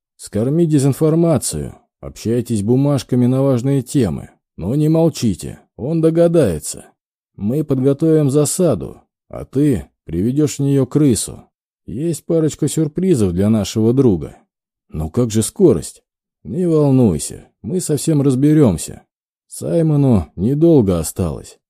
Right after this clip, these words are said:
Сказав это, старик растворил один из шаров на четках. Зеленый свет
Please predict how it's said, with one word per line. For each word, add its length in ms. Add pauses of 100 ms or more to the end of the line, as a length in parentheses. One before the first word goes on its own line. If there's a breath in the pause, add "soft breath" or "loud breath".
(140)
Сказав 560
это, 460 (100)
старик 640
растворил 560
один 260
из 60
шаров 340
на 160
четках. 580 (240)
Зеленый 480
свет 440